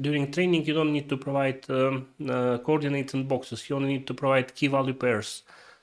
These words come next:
So, uh, this is, will be, this will be a task of annotation tool, uh, what hopefully I'll describe in the next videos, and, uh, yeah, uh, for annotation tool, we'll define key value pairs.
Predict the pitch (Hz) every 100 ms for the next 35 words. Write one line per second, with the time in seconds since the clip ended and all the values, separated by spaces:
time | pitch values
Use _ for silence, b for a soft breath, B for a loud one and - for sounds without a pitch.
0 | B - - 147 131 127 113 127 131 131
1 | 127 127 - - 151 - 120 - - 123
2 | 139 156 143 151 147 143 135 151 151 165
3 | 143 143 139 135 147 147 - - 131 -
4 | - - 131 143 196 - 175 175 165 175
5 | - B B B B B B - 139 135
6 | 135 135 139 147 127 143 139 139 - _
7 | - - 147 147 139 135 135 - 143 139
8 | 143 135 135 127 - 135 135 127 - -
9 | 131 131 131 - 127 127 127 127 - _
10 | _ _ - 113 107 - _ _ _ -
11 | b b b b - - 127 120 - 135
12 | 143 160 160 147 143 143 139 131 131 147
13 | 135 131 - 135 123 123 131 107 - -